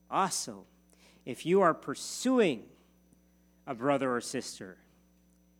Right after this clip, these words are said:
don't be a door, or don't be someone trying to use a door. Honor your bodies as holy.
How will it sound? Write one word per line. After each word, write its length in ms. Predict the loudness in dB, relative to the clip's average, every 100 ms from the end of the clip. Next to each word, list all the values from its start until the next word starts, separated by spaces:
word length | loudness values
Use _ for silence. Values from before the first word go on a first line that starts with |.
| _ _ _ _ _
don't 440 | 0 2 2 -2 -4
be 400 | 0 0 0 -6 -12
a 80 |
door, 560 | -10 -6 -4 -4 -8 -12 -16 -20 _ _ _ _ _ _ _ _ _ _ _ _
or 60 | -14
don't 360 | -6 -2 -2 -2
be 80 |
someone 400 | -4 -4 -4 -4
trying 320 | -6 -6 -4 -4
to 80 |
use 300 | -8 -10 -10
a 60 | -10
door. 340 | -14 -16 -18 -20 _ _ _ _ _ _ _ _ _ _ _ _ _ _ _ _ _ _
Honor 480 | -8 -4 -2 -2 -2
your 180 | -2 -4
bodies 720 | -6 -6 -2 -2 -2 -4 -6
as 240 | -10 -12 -14
holy. 840 | -14 -4 0 0 -2 -8 -14